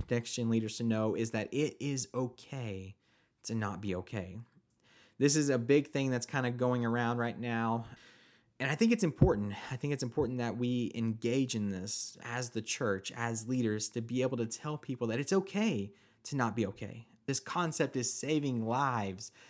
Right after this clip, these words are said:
We're able to let people know that, listen, we know these things are real. We know that they exist. And we want to be there for you no matter what you're facing, no matter what you're,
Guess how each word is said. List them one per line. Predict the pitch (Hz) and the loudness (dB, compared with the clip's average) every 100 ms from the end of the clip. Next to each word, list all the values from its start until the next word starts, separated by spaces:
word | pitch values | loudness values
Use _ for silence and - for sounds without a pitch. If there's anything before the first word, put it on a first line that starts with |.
| - - - _ - | -20 -20 -20 _ -6
We're | 127 127 - | 2 2 2
able | 143 147 139 | 0 2 0
to | - 131 | 0 -2
let | 131 131 | -2 -2
people | 147 131 | -2 0
know | 131 131 131 117 | 2 4 4 2
that, | 110 90 | -2 -2
listen, | 131 165 - 113 90 | 2 2 2 -2 -2
we | 135 147 | 0 0
know | 147 165 190 | 4 6 6
these | 165 151 | 6 2
things | 151 139 | 0 2
are | 127 | 2
real. | 117 104 | 4 2
We | 101 117 | 2 0
know | 147 165 180 | 2 2 2
that | 160 - | 0 0
they | 131 | -2
exist. | 110 107 117 120 110 - - - - - _ | -2 -4 -4 -2 -2 -4 -14 -20 -20 -20 _
And | 123 120 120 | 0 0 2
we | 135 160 170 180 165 | 2 2 2 0 -4
want | 135 135 123 | -4 -4 -2
to | 135 | -2
be | 110 120 147 | -2 2 4
there | 131 | 4
for | 113 - 104 | 2 0 -2
you | 101 101 | 0 0
no | 117 | 0
matter | 120 123 127 | 0 0 0
what | 117 113 127 - | 2 0 -2 -4
you're | 120 | -6
facing, | - 107 104 110 | -4 -4 -2 -4
no | 107 | -2
matter | 110 113 117 | -2 0 0
what | 120 127 - | 0 0 0
you're, | 131 | 0